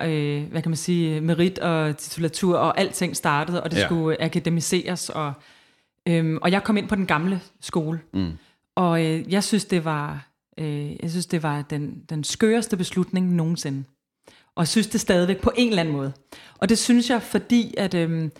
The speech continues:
Speaker 1: nu havde jeg en hel årgang af folk, jeg, øh, jeg, jeg gik sammen med, og mange af dem kunne jo ikke skrive to ord.
Speaker 2: Mm.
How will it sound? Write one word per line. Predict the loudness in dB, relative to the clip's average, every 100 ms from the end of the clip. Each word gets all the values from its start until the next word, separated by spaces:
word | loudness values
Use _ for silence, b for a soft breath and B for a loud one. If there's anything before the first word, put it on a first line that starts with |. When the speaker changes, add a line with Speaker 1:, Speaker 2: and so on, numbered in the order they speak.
| b b
Speaker 1:
nu | 2 4
havde | 4 4
jeg | 2 0
en | -2
hel | 2 2 2
årgang | 0 0 0 -2 -6
af | -2
folk, | 0 -2 -4
jeg, | -4 -2 -4 -4
øh, | -4
jeg, | -4 -2 -4 -6
jeg | -2
gik | 0 0
sammen | -2 0
med, | -2 -2 -6 b b b _
og | 4
mange | 4 4
af | 2
dem | 2 2
kunne | 2
jo | 4
ikke | 4 2
skrive | -2 0 2 2
to | 2 0 0
ord. | -2 -4 -8 -4
Speaker 2:
Mm. | -4